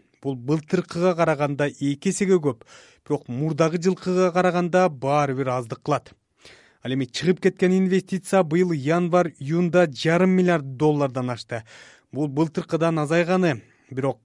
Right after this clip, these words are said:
капиталдын качышы ага чейинки көрсөткүчкө салыштырмалуу баары бир көптүк кылат. Дагы бир каржылык көрсөткүч Кыргызстандын мамлекеттик карызы. Соңку эсепте анын көлөмү дээрлик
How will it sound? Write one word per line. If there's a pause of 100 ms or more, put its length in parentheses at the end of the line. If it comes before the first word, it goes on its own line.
капиталдын
качышы (100)
ага
чейинки
көрсөткүчкө
салыштырмалуу
баары
бир (520)
көптүк
кылат. (500)
Дагы
бир
каржылык
көрсөткүч
Кыргызстандын
мамлекеттик
карызы. (260)
Соңку
эсепте
анын
көлөмү (400)
дээрлик